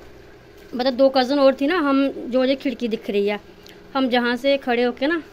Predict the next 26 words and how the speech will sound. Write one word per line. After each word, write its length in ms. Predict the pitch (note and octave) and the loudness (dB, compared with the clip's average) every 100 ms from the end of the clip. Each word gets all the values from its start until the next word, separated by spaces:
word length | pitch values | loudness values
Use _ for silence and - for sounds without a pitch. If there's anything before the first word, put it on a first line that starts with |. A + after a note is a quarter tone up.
| - - - - - - | -20 -20 -20 -20 -20 -8
तो 80 | B3 | -4
जब 180 | B3 A#3+ | -4 -2
चावल 360 | C#4 A#3+ A#3+ | 0 2 2
निकलते 400 | B3+ B3 A#3+ - | 0 -2 -4 -2
थे, 120 | C4 C4+ | -2 -2
तो 200 | D#4 D#4 | -2 -2
हम 180 | C#4+ | -2
जहाँ 280 | A#3 A#3 A3 | -2 -2 -4
से 100 | A3 | -4
मांगते 360 | A#3+ A3+ G3+ G#3 | -4 -4 -4 -8
थे 120 | A3 | -8
वो, 160 | G#3 F#3+ - - - - - - - - - - | -8 -10 -12 -20 -20 -20 -20 -20 -20 -20 -12 -2
तो, 280 | B3 A#3+ | 0 2
मतलब, 260 | B3 B3 C4 | 0 0 0
हम 200 | C#4 C4+ - - | 2 0 -2 -8
कच्चे 180 | C#4 D4+ | -4 0
चावल 240 | C#4+ B3 | 0 0
बड़े 140 | B3+ | -2
खाते 300 | C4+ C4+ B3+ | -2 -4 -4
थे, 200 | A3+ A#3+ B3 - - - - - - - | -6 -6 -8 -14 -20 -20 -20 -20 -20 0
खाती 300 | D#4 C4+ D4+ | 0 2 2
तो 140 | D4 | 2
मैं 120 | D4 | 2
अब 160 | C4 A3+ | 2 2
भी 140 | C4 | 2
हूँ। 160 | D4+ | 2